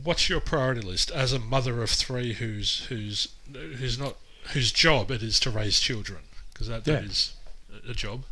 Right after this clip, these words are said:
Speaker 1: So
Speaker 2: So the, the
Speaker 1: what are,
Speaker 2: children
Speaker 1: what are
Speaker 2: are
Speaker 1: your
Speaker 2: the, the,
Speaker 1: priorities?
Speaker 2: the
Speaker 1: What are
Speaker 2: children are my number one priorities.
Speaker 1: Kids. Okay, so family. Yeah.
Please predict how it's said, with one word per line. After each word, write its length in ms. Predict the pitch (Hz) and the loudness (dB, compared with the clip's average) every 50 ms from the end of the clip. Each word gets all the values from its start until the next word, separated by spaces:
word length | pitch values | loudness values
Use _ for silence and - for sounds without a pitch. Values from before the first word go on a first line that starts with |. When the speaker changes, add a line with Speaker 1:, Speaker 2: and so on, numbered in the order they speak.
| - | -8
Speaker 1:
So 240 | - - - - 127 | -6 -4 -4 -2 0
Speaker 2:
So 240 | 120 120 117 101 98 | 0 0 2 2 2
the, 120 | 95 107 | 2 2
the 0 | |
Speaker 1:
what 100 | 110 104 | 2 2
are, 60 | 104 | 0
Speaker 2:
children 440 | 98 - - 117 110 147 139 104 92 | 2 4 6 6 6 6 6 6 4
Speaker 1:
what 60 | 95 | 6
are 40 | 95 | 4
Speaker 2:
are 40 | 95 | 4
Speaker 1:
your 100 | 139 139 | 4 2
Speaker 2:
the, 40 | - | 0
the, 100 | - 156 | 2 2
Speaker 1:
priorities? 480 | 139 127 120 117 - - - - - | 2 2 2 2 2 2 4 4 2
Speaker 2:
the 80 | - - | 2 2
Speaker 1:
What 60 | - | 2
are 100 | - - | 4 4
Speaker 2:
children 460 | 127 117 113 113 101 98 104 101 98 | 6 6 4 4 2 0 0 0 0
are 80 | 98 98 | 0 0
my 180 | 95 92 90 92 | 0 0 0 0
number 300 | 92 92 92 90 87 87 | 0 -2 -2 -2 -4 -4
one 220 | 87 87 85 85 | -4 -4 -4 -6
priorities. 640 | - 92 85 85 85 85 82 82 82 - - - - - - | -8 -8 -6 -6 -6 -6 -6 -4 -4 -4 -4 -4 -6 -6 -6
Speaker 1:
Kids. 420 | - - - - - - - - - | -6 -4 -4 -2 0 0 -2 -2 -2
Okay, 140 | - - - - | -4 -6 -4 -2
so 140 | - - - | -2 0 2
family. 560 | - - 143 151 160 170 175 175 180 185 - - - - - - - - - - - - - - - - - - - - - - - - - - - - - - - - - - - - - - - - - - - | 2 4 4 2 2 -2 -2 -2 -4 -4 -4 -8 -16 -18 -18 -16 -16 -16 -16 -18 -20 -20 -20 -20 -20 -20 -20 -18 -18 -18 -18 -20 -20 -20 -20 -20 -20 -20 -20 -20 -20 -20 -20 -20 -20 -20 -20 -20 -20 -20 -20 -20 -10
Yeah. 180 | - 175 160 175 | -4 -2 0 0